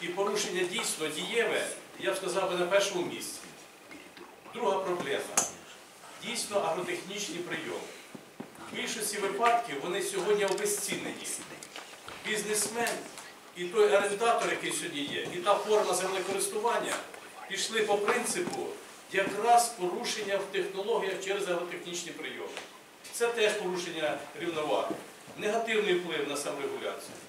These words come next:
Третя проблема, на мій погляд, це інтенсивне застосування часто необґрунтованих засобів захисту рослин за вказівкою іменно бізнесу. Тому наша роль з вами у захисті рослин —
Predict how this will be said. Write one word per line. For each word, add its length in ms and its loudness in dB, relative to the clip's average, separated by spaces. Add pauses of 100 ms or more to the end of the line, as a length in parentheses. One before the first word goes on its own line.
(600)
Третя 300 0
проблема, 640 2
на 80 0
мій 100 0
погляд, 420 -4 (520)
це 340 0
інтенсивне 960 0 (320)
застосування 1040 4 (320)
часто 680 4
необґрунтованих 960 4 (200)
засобів 600 4 (300)
захисту 580 0
рослин 480 2 (420)
за 200 0
вказівкою 800 0
іменно 280 2
бізнесу. 520 -2 (500)
Тому 240 -2
наша 280 4
роль 220 4
з 60 -4
вами 320 4 (300)
у 40 -8
захисті 440 0
рослин — 340 -4